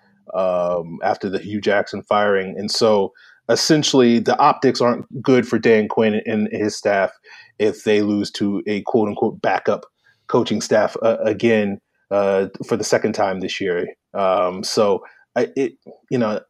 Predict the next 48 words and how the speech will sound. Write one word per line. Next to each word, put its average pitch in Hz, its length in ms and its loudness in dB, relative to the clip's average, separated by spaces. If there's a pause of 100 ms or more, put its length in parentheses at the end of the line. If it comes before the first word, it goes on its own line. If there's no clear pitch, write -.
I'm 131 180 2
not 151 140 4
gonna 131 140 2
sit 131 200 2
here 127 140 4
and 113 80 0
be 117 140 2
like, 110 240 2
"It's 123 160 -4
a 110 100 2
must 110 320 0
win" 110 300 0
sort 110 220 0
of 98 100 -8
game 110 260 0
because, 101 380 -2 (640)
you 110 140 -2
know, 87 340 -4 (240)
at 98 140 -6
this 110 140 -4
point 110 300 -2
in 101 60 -6
time, 104 500 -2 (540)
what's 117 340 -2
the - 100 -2
point? 139 440 0 (280)
But, 117 360 4
um, 110 580 4 (320)
<laughs> - 380 -12
I, 131 100 4
I, 131 200 2
I 135 200 4
do 147 180 4
think 135 460 4
<laughs> - 880 -2
it 135 140 6
is 135 160 4
one 131 140 8
of 123 80 4
those 123 200 4
things 123 320 4
where 117 220 6
it, 117 300 2
it 123 180 -2
just 123 180 -2
will 123 140 4
not 120 420 2
be 107 400 0